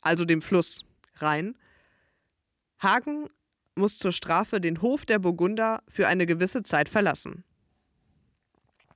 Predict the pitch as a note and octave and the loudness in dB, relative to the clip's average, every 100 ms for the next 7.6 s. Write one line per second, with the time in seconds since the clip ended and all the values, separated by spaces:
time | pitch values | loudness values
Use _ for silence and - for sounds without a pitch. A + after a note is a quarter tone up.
0 | _ - - _ _ _ _ _ _ - | _ -20 -20 _ _ _ _ _ _ -4
1 | F#3 G#3 A3+ - - F3 B3 E4 E4+ D4+ | 0 2 0 -6 -4 2 4 4 2 0
2 | C4+ - E3 D3+ D3 D#3+ - _ _ - | 0 0 2 2 0 -6 -14 _ _ -4
3 | G3 B3 C4 C4+ A#3+ - G3 G3 G#3+ A3 | 2 2 2 0 -4 -4 -2 0 -2 -2
4 | G#3 G3+ F#3 F#3+ D3 - E3+ _ _ _ | 0 0 2 2 2 -2 -8 _ _ _
5 | - _ _ _ _ _ _ - A#3 C4 | -20 _ _ _ _ _ _ 0 0 0
6 | A#3+ A3+ A3+ A3 - _ _ _ _ _ | -2 0 -2 -4 -10 _ _ _ _ _
7 | - D#3+ - - - C#3+ | -4 -2 -2 -4 -4 -8